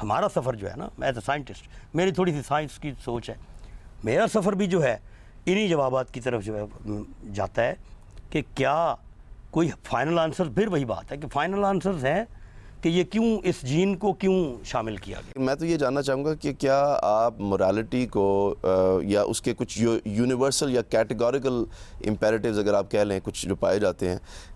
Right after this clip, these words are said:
Speaker 2: کیا اس کو آپ ڈینائی کرتے ہیں as a foundation for، آ، for pragmatic decision making؟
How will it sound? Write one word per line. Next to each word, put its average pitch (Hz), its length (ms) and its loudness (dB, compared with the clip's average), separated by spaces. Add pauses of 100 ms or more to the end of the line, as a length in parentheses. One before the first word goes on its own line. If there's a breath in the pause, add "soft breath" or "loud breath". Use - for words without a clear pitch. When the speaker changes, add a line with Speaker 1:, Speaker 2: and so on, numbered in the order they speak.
Speaker 2:
کیا 143 340 4 (120)
اس - 200 0
کو 147 320 0
آپ 117 180 4 (180)
ڈینائی 107 340 2
کرتے 123 340 -2
ہیں 127 180 0 (100)
as 101 120 6
a 104 240 -2
foundation 110 640 0 (180)
for، 107 400 4 (100)
آ، 98 320 2
for 104 260 4
pragmatic 104 720 0
decision 110 380 -2
making؟ 87 320 -2